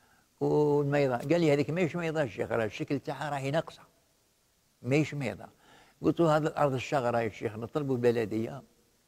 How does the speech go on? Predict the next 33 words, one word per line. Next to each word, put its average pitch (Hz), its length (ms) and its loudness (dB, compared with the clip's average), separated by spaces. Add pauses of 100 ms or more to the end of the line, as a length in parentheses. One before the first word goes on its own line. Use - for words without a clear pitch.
(420)
لكن 185 260 2
مع 160 160 2
الأسف 131 380 -2
في 127 140 -2
وعد 117 300 0
هنا، 143 220 -4
لكن 165 320 -6
التطبيق 143 540 -4
ما 123 280 -8 (300)
بدون 165 440 6
جدوى، 110 320 -4 (680)
هو 185 160 2
هز 160 240 2
يده. 120 240 -2 (540)
قال 147 100 4
لي: 165 80 4
"ابتداء 160 500 0
من 156 180 -4
اليوم 117 280 -6
هاك، 135 120 -8 (760)
مبروك، 120 580 0
مبروك، 160 480 -4
راهي 71 220 -4
المسجد". 104 300 -12
ثلاث 135 180 -4
مرات 143 420 -4
ولا 151 180 0
أربعة 147 260 -4
للتأكيد. 123 560 -10 (600)
وأصبحت 135 640 -2
مساحة 123 380 -4
الله - 180 0
يبارك، 143 400 -4